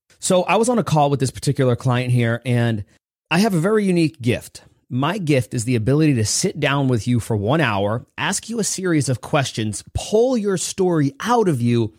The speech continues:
and say your story back to you as if I were you. And inevitably, every client that I've ever done this with has some type of breakthrough. And the breakthrough that this client of mine had today was, "Devin, I just didn't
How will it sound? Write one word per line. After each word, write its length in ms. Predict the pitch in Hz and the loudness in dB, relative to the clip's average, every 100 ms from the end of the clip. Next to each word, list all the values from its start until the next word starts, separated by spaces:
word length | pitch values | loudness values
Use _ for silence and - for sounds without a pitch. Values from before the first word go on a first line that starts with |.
| _ _ _ - | _ _ _ -4
and 200 | 135 139 | 0 0
say 300 | - 180 208 | 0 0 0
your 220 | 180 170 | 2 0
story 480 | 151 - 170 156 139 | 0 0 0 2 2
back 460 | 117 107 156 - - | 0 0 -2 -2 -6
to 180 | - | -2
you 200 | 123 117 117 | 0 2 0
as 220 | 120 113 | 0 -2
if 120 | 110 - | -4 -2
I 160 | 117 | 0
were 220 | 117 104 | 0 0
you. 480 | 98 85 107 90 80 _ _ - | -4 -2 0 0 -6 _ _ -2
And 120 | 143 | 2
inevitably, 640 | 160 190 202 175 139 139 135 | 2 2 2 0 2 2 2
every 180 | 170 | 0
client 340 | 185 180 160 151 | -2 0 2 2
that 80 | 123 | 0
I've 100 | 117 | 0
ever 180 | 147 170 | 0 2
done 220 | 147 139 | 2 2
this 180 | 123 120 | 0 0
with 160 | 123 | -2
has 260 | 123 123 131 | 0 -2 0
some 200 | - 147 | 0 0
type 280 | 139 135 123 | 0 0 0
of 200 | 117 110 | -4 -2
breakthrough. 640 | 120 117 - - 104 76 - _ _ _ | -2 -2 -6 -10 -8 -8 -12 _ _ _
And 140 | 151 160 | 0 2
the 80 | |
breakthrough 560 | 139 131 220 240 - 196 | 2 2 2 0 -2 0
that 180 | 156 135 | 0 0
this 140 | 147 | -4
client 340 | - 147 147 127 | -4 -2 0 2
of 80 | |
mine 200 | 120 117 | 0 0
had 260 | 117 120 117 | 0 0 0
today 260 | 110 107 101 | 0 0 0
was, 160 | 101 | -2
"Devin, 420 | 95 139 139 127 - | 0 0 2 -2 -2
I 300 | 120 135 135 | -2 0 0
just 560 | 127 110 127 120 - - _ _ _ _ _ _ - | 0 0 2 0 -4 -10 _ _ _ _ _ _ -2
didn't 400 | 180 180 156 | 0 0 -4